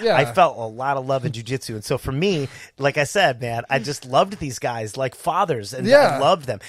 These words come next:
Speaker 2: And so, uh, um, I think of Saulo as a, as a mentor because I use some of
Speaker 1: That,
Speaker 2: his stuff.
Speaker 1: that is so interesting 'cause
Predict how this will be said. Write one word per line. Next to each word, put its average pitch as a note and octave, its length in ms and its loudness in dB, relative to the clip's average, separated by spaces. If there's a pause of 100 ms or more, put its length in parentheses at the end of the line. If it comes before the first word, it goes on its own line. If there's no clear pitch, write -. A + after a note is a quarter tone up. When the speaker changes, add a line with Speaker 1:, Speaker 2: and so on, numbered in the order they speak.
(140)
Speaker 2:
And C#3 160 -2
so, C#3 280 0
uh, A#2+ 360 -2
um, B2+ 240 -6
I C#3+ 220 0 (320)
think D3+ 180 -4
of C#3 120 -4
Saulo F#3+ 460 0
as B2+ 200 -4
a, A#2 140 -4 (120)
as C3 220 -2
a B2+ 80 -4
mentor A#2+ 360 -4
because B2 380 -2 (240)
I C#3+ 140 6
use D3 400 0
some C#3+ 180 4
of F#3 80 6
Speaker 1:
That, F3+ 140 6
Speaker 2:
his D#3 100 2
stuff. A3+ 480 2
Speaker 1:
that D3+ 240 -4
is E3 140 -4
so F3 320 -2
interesting D#3+ 400 -8
'cause D#3 180 -8